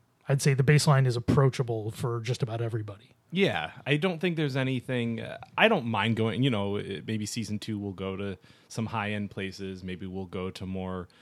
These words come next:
Speaker 2: of a dive, but I feel like this first season is really in between. Um, I like the word approachable. Uh, I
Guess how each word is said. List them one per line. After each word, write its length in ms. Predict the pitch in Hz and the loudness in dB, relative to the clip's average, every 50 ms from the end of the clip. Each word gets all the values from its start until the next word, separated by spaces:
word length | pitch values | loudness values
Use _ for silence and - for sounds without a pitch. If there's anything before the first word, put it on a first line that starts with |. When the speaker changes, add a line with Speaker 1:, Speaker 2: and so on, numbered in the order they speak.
| _ - _ _ - | _ -20 _ _ -6
Speaker 2:
of 100 | 104 101 | -4 -4
a 80 | 107 | -4
dive, 680 | 92 87 - 117 101 101 95 98 107 110 110 110 101 - | -6 -4 -2 0 0 0 0 0 0 0 -2 -4 -4 -4
but 160 | 117 107 - - | -4 -4 -2 -2
I 120 | 104 110 | -6 -6
feel 260 | - - - 147 143 | -6 -2 0 2 2
like 160 | 139 127 104 95 | 2 0 -2 -2
this 200 | 120 113 - - | -4 -6 -6 -8
first 340 | - - 113 104 - - | -6 -6 -6 -6 -6 -8
season 360 | - 113 107 101 101 107 101 101 | -8 -8 -8 -6 -4 -4 -4 -4
is 180 | 98 90 87 | -6 -8 -10
really 560 | 90 98 101 95 95 98 98 98 95 92 - - _ _ | -8 -8 -8 -6 -6 -6 -6 -6 -8 -8 -12 -14 _ _
in 200 | - 120 113 113 | -2 0 0 0
between. 640 | 104 104 - - - 117 107 107 110 113 117 120 123 - _ _ _ _ _ _ _ | -2 -4 -8 -8 -6 -4 -4 -2 -2 -2 -2 -4 -6 -8 _ _ _ _ _ _ _
Um, 520 | 107 107 101 98 98 98 98 95 95 87 - _ _ _ _ _ - | -4 -4 -2 -4 -4 -4 -4 -4 -6 -6 -10 _ _ _ _ _ -8
I 80 | 98 | -8
like 220 | 104 101 98 95 - | -6 -6 -6 -6 -8
the 80 | 110 | -10
word 220 | 98 98 104 104 98 | -8 -8 -8 -8 -8
approachable. 840 | 101 - - 104 98 98 - - 95 104 101 101 101 98 107 117 - - | -10 -10 -8 -6 -6 -6 -8 -8 -8 -6 -6 -4 -6 -6 -8 -12 -14 -12
Uh, 40 | 98 | -10
I 300 | 92 92 92 92 98 | -8 -6 -6 -6 -6